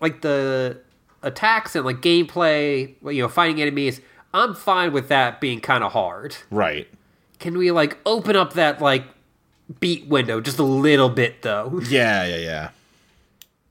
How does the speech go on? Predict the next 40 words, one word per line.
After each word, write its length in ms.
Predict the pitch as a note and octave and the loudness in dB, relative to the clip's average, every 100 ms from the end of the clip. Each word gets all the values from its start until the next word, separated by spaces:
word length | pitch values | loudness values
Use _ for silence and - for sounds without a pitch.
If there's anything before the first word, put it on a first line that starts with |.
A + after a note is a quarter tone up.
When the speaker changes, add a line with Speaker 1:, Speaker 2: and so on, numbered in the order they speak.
| _ - | _ -2
Speaker 2:
yeah. 40 | |
Speaker 1:
Uh, 460 | A#2+ A#2+ A#2 A#2 A2+ _ _ _ _ _ _ _ | 0 0 0 -2 -6 _ _ _ _ _ _ _
and, 160 | G3 | -2
you 100 | F#3 | 2
know, 180 | D#3+ C3 | 2 2
they 180 | B2+ F#3 | 2 0
give 220 | D3+ D#3 | 4 4
all 140 | C#3 B2+ | 4 4
the 120 | B2+ | 2
visual 380 | A#2 B2 C3 A2+ | 0 -2 0 -2
signifiers 720 | - A#2+ A#2+ - A#2 A#2 A2+ | -2 -2 -2 2 2 2 -2
and 80 | A#2+ | -6
you 60 | A#2 | -4
can 160 | C3 | -6
turn 300 | - B2 A#2 | 0 0 2
on 300 | A#2+ A2+ A2+ | 0 0 -2
more, 360 | A2+ A2 G#2+ A2 | -2 -2 0 0
but 140 | A2+ | 2
I 100 | A#2+ | 0
just, 460 | G#2 G#2 - - F3 - - - - - _ | 0 -4 -6 -4 -4 -6 -18 -20 -20 -20 _
<laughs> 680 | _ - _ - _ _ - | _ -20 _ -20 _ _ -2
when 180 | E3+ | 0
you're, 680 | E3 D#3+ D3+ D3 C#3+ C#3+ - - _ _ _ _ _ _ _ _ _ _ _ _ _ _ C#3 | 2 2 2 2 2 0 -4 -14 _ _ _ _ _ _ _ _ _ _ _ _ _ _ -10
you 160 | D#3 | -4
know, 200 | B2 B2 | -2 0
going 340 | A#2+ D3+ C#3+ D3 | -2 0 2 2
in 120 | D3 | 2
between, 320 | C#3 B2+ C#3+ | 0 0 0
like, 140 | B2+ B2 | 0 -2
trying 220 | - C#3 | 2 2
to 60 | C3+ | 2
remember 300 | C#3 B2+ A#2 | 2 0 0
combos 720 | - D3 D3 C3+ C#3 C3+ C3 | 0 2 2 2 2 2 2
and 100 | C3 | -2
trying, 340 | - B2 B2 B2 | 0 2 2 2
and 160 | B2 | -2
trying 300 | B2+ C3 B2 | 0 0 2
Speaker 2:
Right. 200 | A#2+ G#2 | 4 4
Speaker 1:
to, 40 | A2+ | 4
like, 460 | A2 A#2+ A#2+ - | 2 0 -4 -14